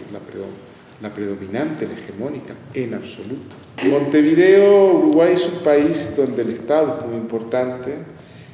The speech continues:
y donde el Estado en la cabeza y en el corazón de la gente sigue siendo importante,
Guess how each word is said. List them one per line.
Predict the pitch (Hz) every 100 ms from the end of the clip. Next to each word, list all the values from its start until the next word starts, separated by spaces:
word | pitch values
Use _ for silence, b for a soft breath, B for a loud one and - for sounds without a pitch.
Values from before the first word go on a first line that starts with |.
| - -
y |
donde | 113 110 110
el | 104
Estado | 104 - 139 139 135 - 117
en | 107
la | 101 101
cabeza | 104 107 139 - 135
y | 117
en |
el | 107
corazón | 104 110 110 - 135
de | 127
la | 117
gente | - 127 131 -
sigue | - 131 123
siendo | - 123 120
importante, | 127 123 120 120 143 143 143 156